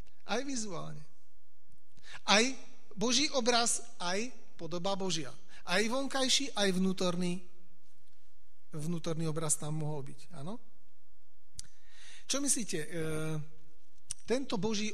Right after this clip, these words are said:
obraz, na ktorý bol človek stvorený, e, bol, bol človek stvorený tak, že už sa nemohol viacej, ešte viacej podobať Pánu Bohu? Alebo bol stvorený s potenciálom ešte viac sa podobať Pánu Bohu?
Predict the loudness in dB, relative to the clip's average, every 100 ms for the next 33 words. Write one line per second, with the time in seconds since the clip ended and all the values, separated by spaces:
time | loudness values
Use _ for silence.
0 | -2 -2 -2 -4 -4 -4 -4 -2 -2 -2
1 | 0 0 0 0 -2 0 0 -2 -2 -2
2 | -2 -4 -4 -2 -2 -2 -2 -2 -4 -4
3 | -4 -2 -2 -2 -2 -2 -2 -2 -2 -2
4 | -2 -2 -2 -2 -2 0 2 2 2 0
5 | 2 2 2 0 0 0 0 2 2 2
6 | 2 2 2 2 2 0 0 0 0 2
7 | 2 2 0 0 0 0 2 0 0 0
8 | -2 -2 -2 -2 -2 -2 -2 -2 -2 -2
9 | -2 -4 -4 -2 -2 -2 -2 -2 -4 -4
10 | -2 -2 -2 -2 -2 -2 -2 -2 -2 0
11 | 2 2 2 0 0 0 2 2 4 2
12 | 2 0 0 0 2 2 0 0 0 0
13 | 0 2 2 2 2 0 -2 -2 -2 -4
14 | -4 -4 -4 -4